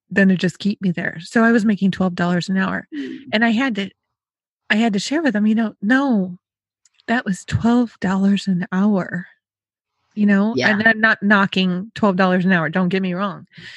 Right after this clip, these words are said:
Speaker 1: I was like, he's like, "But that's, that's good, consistent money." I was like, "Yeah, but it's also people watching to see how many times I'm getting up to use the restroom every day and how long I'm taking on my lunch and what time I get in in the morning and when I'm leaving."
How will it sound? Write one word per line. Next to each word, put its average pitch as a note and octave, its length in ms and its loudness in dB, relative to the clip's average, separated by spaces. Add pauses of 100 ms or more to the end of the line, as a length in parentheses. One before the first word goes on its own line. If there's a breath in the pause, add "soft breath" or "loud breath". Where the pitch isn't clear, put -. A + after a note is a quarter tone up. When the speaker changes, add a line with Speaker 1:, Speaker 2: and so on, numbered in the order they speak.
(480 loud breath)
Speaker 1:
I G3+ 40 -4
was G#3 120 0
like, G#3 120 -4 (260)
he's A3 300 -2
like, A3+ 160 0
"But G#3+ 140 0
that's, - 320 -2 (120)
that's G#3 280 -2
good, A#3+ 320 2
consistent G#3+ 600 -2
money." C#4+ 320 -2
I G3 40 -2
was G3 120 -10
like, A3 120 -4 (100)
"Yeah, F4+ 260 0
but - 140 0
it's D4 240 0
also E4 380 2
people B3 420 0
watching A#3 380 0
to G#3+ 60 0
see C#4 220 -2
how G#3 200 0
many B3+ 180 2
times B3 260 -2
I'm G#3+ 100 0
getting B3 220 0
up B3 120 -2
to - 140 -2
use C4 160 2
the A3 80 -2
restroom C#4+ 420 -2
every A3+ 180 2
day G3+ 180 0
and G3 120 0
how A#3+ 140 -2
long B3 240 0
I'm A3 100 0
taking A3+ 340 -4
on A3 100 0
my A3 100 2
lunch C4 300 -2
and G#3 100 -2
what B3+ 140 -4
time A#3+ 180 -2
I A3+ 80 2
get G#3+ 180 0
in C4+ 120 -2
in C4+ 120 -2
the A3+ 60 -4
morning A3 300 0
and G#3 100 2
when B3 140 4
I'm A3+ 140 2
leaving." A#3+ 400 -2